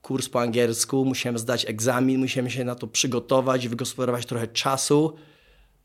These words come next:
ale to był dla mnie kolejny cel, który, który, który muszę zrealizować. E, no i doszło do tego, że zrobiłem kurs i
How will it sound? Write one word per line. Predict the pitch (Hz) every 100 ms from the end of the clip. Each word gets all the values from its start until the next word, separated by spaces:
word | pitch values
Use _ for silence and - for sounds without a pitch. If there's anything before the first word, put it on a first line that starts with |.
| _ _
ale | 104 117
to | 139 135
był | 135 147
dla | 127 120
mnie | 131 135
kolejny | - 123 135
cel, | 135 131 127
który, | 127 - 131 117 85 -
który, | - 127 127 120
który | - 123
muszę | 135 135 123
zrealizować. | 139 147 190 254 131 98 - - _ _ _ _ _ _ _ - _ -
E, | 123 120 117 - - _ _ _ _
no | 135
i |
doszło | 160 175 170
do |
tego, | 165 160
że | 156 160 156 147 - _ _ _ _ _ _ _
zrobiłem | 101 107 127 143 175
kurs | 180 180 180 - - _ _ _ _ _ _ _
i | 139 139 135 135 131